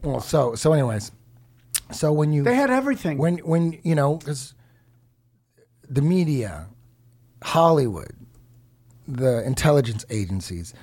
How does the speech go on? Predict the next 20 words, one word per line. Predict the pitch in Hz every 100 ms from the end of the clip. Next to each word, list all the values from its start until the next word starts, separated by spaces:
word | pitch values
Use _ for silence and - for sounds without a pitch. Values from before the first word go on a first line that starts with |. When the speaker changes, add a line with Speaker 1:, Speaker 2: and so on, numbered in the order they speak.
| - - - -
Speaker 1:
the | 135
D | 107 143 147
N | 139 131
C, | - 135 113 95 -
they're | 101 127 123 -
all | - 120 131 143 147 147 143 143 - - _ - -
on | 131
the | 123
same | - 131 127 123
page, | 113 120 113 110 107 - - - _ _ _ -
um, | 117 117
as | -
far | 123 113 113
as | 107 101 - - - _ - -
framing | - 135 127 123 131
Trump | 127 170 160 - -
and | 107
going | 113 113 -
after | 104 139 - -
him. | 50